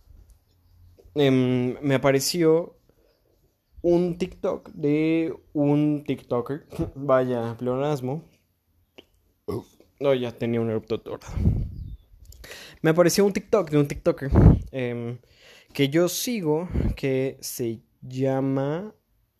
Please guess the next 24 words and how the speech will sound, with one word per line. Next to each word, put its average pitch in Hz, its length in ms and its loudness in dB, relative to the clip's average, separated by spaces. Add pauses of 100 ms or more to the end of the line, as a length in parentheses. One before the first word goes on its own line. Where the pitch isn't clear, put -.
(220)
Mau 117 580 0
Otero, 127 640 0 (520)
que 196 400 0
no 208 120 0
tengo 156 140 2
nada 135 120 2
en 131 60 0
contra 123 240 -2
de 135 80 2
él, - 280 -4
eh, 127 380 -4
creo 131 280 0
que 117 180 -4
vibra 120 320 -4
chido, 143 380 -4 (160)
o 127 100 -6
sea, 120 140 0 (540)
está 135 280 4
cool 180 300 6
lo 185 120 6
que 202 100 2
hace, 196 180 2
está 160 140 -4
interesante, 180 840 -2